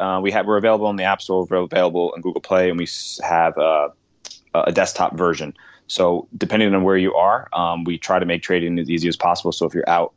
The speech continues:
with some buddies at the bar, obviously you have the app there on your phone. If you're sitting on your couch, when I, when I trade, I'm at home, I'm usually on my laptop,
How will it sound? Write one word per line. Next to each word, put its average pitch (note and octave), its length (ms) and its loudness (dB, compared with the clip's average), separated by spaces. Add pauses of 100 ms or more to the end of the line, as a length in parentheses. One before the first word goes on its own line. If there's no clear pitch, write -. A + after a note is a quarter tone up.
(120)
with F2 120 -2
some E2 140 -6
buddies F2+ 260 2
at E2+ 80 -4
the - 60 -14
bar, G#2+ 340 2 (380)
obviously E2+ 340 -4
you E2 80 -4
have D#2 240 -4
the D#2 120 -4
app E2 220 0
there E2 180 -2
on D#2 60 -8
your D#2 100 -10
phone. G2 340 2
If E2+ 80 -6
you're E2+ 80 -2
sitting E2+ 220 -4
on D#2+ 120 -4
your D#2+ 80 -6
couch, - 540 -2
when E2+ 120 -4
I, E2+ 160 2 (120)
when F2 100 0
I E2 80 0
trade, E2 260 0
I'm D#2 180 -2
at D#2 80 -4
home, E2 200 0
I'm E2 100 -2
usually D#2 240 0
on D2+ 120 0
my D2 80 -2
laptop, D2+ 480 0